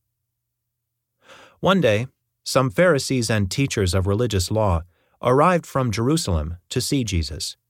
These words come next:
They noticed that some of his disciples failed to follow the Jewish ritual of hand-washing before eating. The Jews, especially the Pharisees,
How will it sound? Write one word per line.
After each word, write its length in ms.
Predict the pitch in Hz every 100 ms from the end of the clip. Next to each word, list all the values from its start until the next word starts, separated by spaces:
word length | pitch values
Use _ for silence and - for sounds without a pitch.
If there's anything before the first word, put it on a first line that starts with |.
| _ _ _ _ _ _ - _
They 120 | 139
noticed 380 | 165 214 160 -
that 180 | 123 117
some 220 | - 185
of 100 | 147
his 140 | 127 98
disciples 640 | 98 131 127 117 95 90
failed 420 | - 165 160 120
to 120 | 110
follow 360 | 92 127 120 110
the 120 | 101
Jewish 400 | 85 123 101 -
ritual 480 | 120 - 85 82 127 _ _ _
of 180 | - 104
hand-washing 800 | 92 165 165 95 82 82 98 113
before 320 | 110 123 123
eating. 440 | 127 135 82 80 - _ _ _ _ _ _ _ _ _
The 80 | -
Jews, 520 | 87 117 87 101 - _ _ _ _ _ -
especially 460 | 92 143 135 113 87
the 120 | 82
Pharisees, 680 | 127 113 90 90 76 -